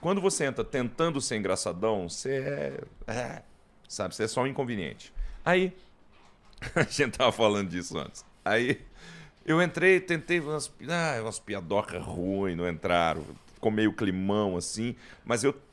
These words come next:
tratei da melhor forma do mundo as senhorinhas e chamei o médico que ia dar a palestra. O médico entrou, um senhorzinho também,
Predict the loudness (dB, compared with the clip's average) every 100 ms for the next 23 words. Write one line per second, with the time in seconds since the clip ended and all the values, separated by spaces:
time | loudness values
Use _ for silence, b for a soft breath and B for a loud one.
0 | 0 2 2 2 2 2 4 4 4 2
1 | 0 -2 -2 0 2 2 2 0 0 0
2 | -4 -4 -4 -2 -2 0 0 0 -2 -6
3 | -4 0 2 2 0 -2 -6 -16 _ _
4 | b b b b b 0 6 6 6 2
5 | -2 0 0 0 -2 -6 -20 _ _ -8
6 | -4 0 2 0 -4 -4 -4 -2 -2 -2